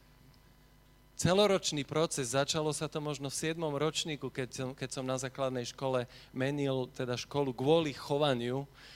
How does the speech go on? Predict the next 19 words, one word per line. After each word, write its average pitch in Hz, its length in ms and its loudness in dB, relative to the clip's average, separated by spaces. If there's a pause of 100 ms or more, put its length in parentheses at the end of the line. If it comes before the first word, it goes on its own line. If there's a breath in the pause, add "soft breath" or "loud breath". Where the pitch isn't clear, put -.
(200 loud breath)
A, 117 560 4 (400 loud breath)
a - 80 -6
moja 143 240 2
mama 143 320 0
prišla 135 400 -2
s - 240 -4
prosbou, 139 560 -2
zlomená 131 480 -4
za 135 240 -4
mnou 123 240 -8
a 123 160 -12
hovorila, 127 480 -8
"Tomáš, 143 480 -6
ideš 127 240 -8
do 151 160 -6
novej 147 240 -6
školy, 135 320 -8 (400 loud breath)
noví 160 320 -4
učitelia, 113 560 -10